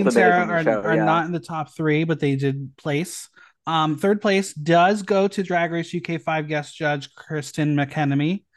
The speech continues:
Speaker 2: Second place, Pangina Hills, Drag Race Philippines two. First place, I mean, duh, Ari-, uh, stupid Grande bitch.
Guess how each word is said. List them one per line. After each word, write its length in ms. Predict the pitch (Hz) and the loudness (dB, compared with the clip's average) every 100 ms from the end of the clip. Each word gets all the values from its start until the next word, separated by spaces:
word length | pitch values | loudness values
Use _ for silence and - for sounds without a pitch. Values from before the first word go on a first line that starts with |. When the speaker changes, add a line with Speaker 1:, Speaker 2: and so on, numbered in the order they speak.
| _ _ _ _ _ | _ _ _ _ _
Speaker 2:
Second 520 | - - 226 226 262 | -12 0 0 2 0
place, 640 | 240 240 220 247 - - - _ _ _ _ - | 0 0 0 -2 -6 -16 -20 _ _ _ _ -4
Pangina 460 | 254 233 240 233 220 | 0 2 4 2 2
Hills, 340 | 233 226 233 | 2 2 0
Drag 260 | 214 208 196 | -2 -2 -2
Race 180 | 190 | -4
Philippines 420 | 190 175 165 160 - | -4 -6 -4 -6 -6
two. 320 | 165 160 160 _ - | -4 -4 -4 _ -4
First 260 | 208 196 | -2 -2
place, 380 | 196 175 165 - | -2 -2 -2 -6
I 140 | 165 160 | -12 -6
mean, 320 | 156 147 139 | -4 -2 -4
duh, 600 | 139 135 139 131 120 117 113 | -4 0 4 4 2 -4 -14
Ari-, 800 | 139 147 143 143 135 135 135 127 | -6 -4 -2 -2 -2 -2 -2 -4
uh, 340 | 123 131 139 131 135 151 127 - - _ _ _ _ _ | -6 -8 -6 -6 -8 -12 -14 -16 -20 _ _ _ _ _
stupid 600 | - - - 285 240 170 | -10 -6 2 2 4 2
Grande 520 | 135 131 135 131 131 | 4 4 4 2 0
bitch. 440 | 123 123 117 - | 0 -4 -6 -14